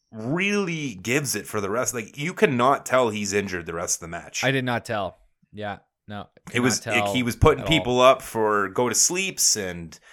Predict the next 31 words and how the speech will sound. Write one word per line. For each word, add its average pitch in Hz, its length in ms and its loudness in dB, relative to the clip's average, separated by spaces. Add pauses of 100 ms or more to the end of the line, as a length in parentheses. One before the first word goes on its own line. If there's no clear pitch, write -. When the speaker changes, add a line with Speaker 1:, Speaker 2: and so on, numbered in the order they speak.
(240)
Speaker 1:
he 110 140 -4
was 92 140 -4
taking 147 400 0
bumps. 147 320 4
He 107 80 -4
was 92 100 -6
taking 139 320 -4
finishers 143 920 0
to - 120 -8
the 95 60 -8
full 143 240 2
extent. 139 420 0
He 104 60 -4
wasn't 123 300 -2
really 127 180 -6
being 113 240 -4
ginger 104 320 -2
with 104 160 2
the 95 120 -6
arm 101 200 0
at 90 80 0
all. 104 260 4
So 104 200 -6
I 107 60 0
don't 127 120 0
know 135 60 0
if 127 80 -6
it 127 60 -4
was 98 140 -8
adrenaline 113 600 -2
or 87 240 -8